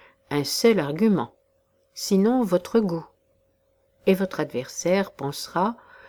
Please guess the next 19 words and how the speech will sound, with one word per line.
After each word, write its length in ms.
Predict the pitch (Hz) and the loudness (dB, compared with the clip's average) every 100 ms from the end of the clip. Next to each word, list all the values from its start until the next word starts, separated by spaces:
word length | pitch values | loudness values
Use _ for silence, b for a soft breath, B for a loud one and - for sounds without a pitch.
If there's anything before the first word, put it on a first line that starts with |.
| B - | B -4
que 100 | 226 | -2
son 220 | - 269 | 0 -2
goût 160 | 254 240 | 0 -2
particulier 960 | 175 - 160 - 160 160 202 240 247 B B B - | -2 -4 -10 -8 -12 -4 2 2 0 B B B -2
est 180 | 202 220 | 0 2
un 120 | 214 | 2
argument 440 | 214 196 202 156 | 2 2 2 0
plus 220 | 147 - 277 | -4 -8 -4
convaincant 600 | 185 139 120 117 151 175 | -2 -2 -4 -6 -4 -2
que 120 | 202 | 2
le 140 | 190 | 2
goût 160 | 190 240 | 2 -2
contraire. 720 | 233 151 - - 107 - - _ _ _ _ _ _ _ _ _ _ _ _ _ _ _ _ _ _ _ _ | -2 -4 -4 -10 -10 -12 -20 _ _ _ _ _ _ _ _ _ _ _ _ _ _ _ _ _ _ _ _
Si 240 | - - 143 | -14 -10 -8
vous 100 | 143 | -8
faites 280 | - - | -6 -8
preuve 400 | - - 139 143 | -6 0 0 0
de 100 | 139 | -8
sagesse, 800 | 139 - 160 - - 285 - - | -6 -2 -2 0 -2 -2 -8 -18